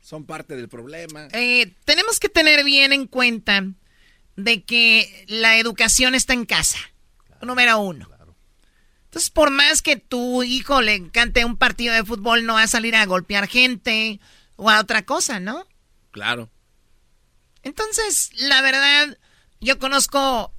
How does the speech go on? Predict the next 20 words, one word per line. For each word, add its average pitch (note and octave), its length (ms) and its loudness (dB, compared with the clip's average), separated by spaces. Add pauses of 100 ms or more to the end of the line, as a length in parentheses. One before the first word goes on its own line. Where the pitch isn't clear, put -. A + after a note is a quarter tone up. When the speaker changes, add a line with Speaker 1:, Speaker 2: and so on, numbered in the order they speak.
Speaker 2:
eh, G#3+ 280 -2
deportistas, A3 680 -4
jugadores C4 720 4
que G3+ 120 -8
son A#3 320 -4
apasionados A3 840 2
a A#3 60 -6
su A3 120 -8
deporte A#3+ 480 -2
y A#3 60 -4
lo G#3 100 -2
practican. A#3+ 460 0
No B3+ 80 2
quiere B3 100 -6
decir - 140 -2
que C#4+ 100 -6
por A#3+ 160 2
eso - 100 4
son A#3 120 0
violentos. A3+ 840 -2